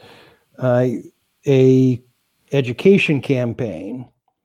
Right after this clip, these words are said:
on the academic gains that are occurring in minority communities as a result of the existence of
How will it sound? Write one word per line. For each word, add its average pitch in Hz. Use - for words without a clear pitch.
on 160
the 135
academic 143
gains 135
that 127
are 127
occurring 139
in 131
minority 131
communities 120
as 123
a 127
result 123
of 120
the 117
existence 110
of 110